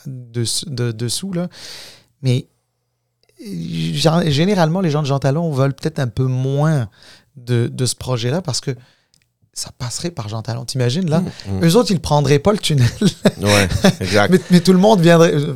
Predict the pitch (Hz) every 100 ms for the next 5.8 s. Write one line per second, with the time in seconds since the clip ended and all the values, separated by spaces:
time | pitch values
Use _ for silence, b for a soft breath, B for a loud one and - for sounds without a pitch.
0 | - 143 170 156 127 123 123 165 190 -
1 | 120 117 131 131 165 156 120 - 127 143
2 | - 107 95 104 110 131 120 107 - -
3 | 110 95 - 113 135 135 - 107 120 107
4 | 95 - 104 110 117 110 90 98 92 90
5 | 87 85 - 82 90 90 123 170